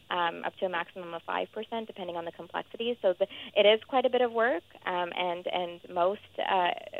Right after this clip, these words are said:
executors and trustees are entitled to compensation. Again, depends on the wording of the will,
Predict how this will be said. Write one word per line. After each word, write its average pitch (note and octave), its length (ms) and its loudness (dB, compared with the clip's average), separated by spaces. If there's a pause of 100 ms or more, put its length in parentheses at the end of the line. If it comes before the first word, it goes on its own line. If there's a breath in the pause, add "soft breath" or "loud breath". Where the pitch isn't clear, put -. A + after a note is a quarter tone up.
(120)
executors F3+ 480 -4
and F3 100 -8
trustees E3+ 360 -6
are E3 200 0
entitled E3 320 -4
to D#3 200 -2 (100)
compensation. E3 560 -8
Again, D#3+ 260 -6
depends E3 320 -8
on E3+ 80 -6
the E3+ 80 -6
wording F3 220 -2
of F3+ 100 -8
the F#3 80 -2
will, G#3 260 0